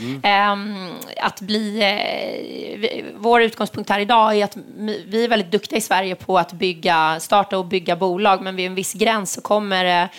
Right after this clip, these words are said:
Speaker 2: utländska spelare och köper upp de här storbolagen. Till exempel Paypal är ett bra exempel,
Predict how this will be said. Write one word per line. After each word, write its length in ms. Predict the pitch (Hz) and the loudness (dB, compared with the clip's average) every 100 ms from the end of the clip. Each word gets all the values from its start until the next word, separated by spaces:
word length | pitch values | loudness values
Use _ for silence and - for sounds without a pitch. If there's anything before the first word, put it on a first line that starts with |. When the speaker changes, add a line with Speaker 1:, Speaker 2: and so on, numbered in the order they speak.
| - - | -8 -2
Speaker 2:
utländska 460 | 208 - 196 - | -2 0 -2 -2
spelare 420 | - 185 180 170 | -4 0 2 2
och 60 | 170 | 0
köper 360 | - 165 - 196 | 0 0 0 -2
upp 220 | 226 - | -2 -4
de 100 | 175 | -6
här 60 | |
storbolagen. 600 | 170 196 180 170 147 156 180 | -4 -2 -2 0 0 -2 -4
Till 240 | 226 226 | -2 -2
exempel 560 | 214 - 175 - 175 170 | -2 -4 -4 0 0 2
Paypal 440 | 190 185 - 165 | 0 0 -2 -2
är 40 | 175 | -4
ett 100 | - | -4
bra 160 | 170 | -4
exempel, 540 | 170 - 190 - 170 | -2 -2 -2 -2 -2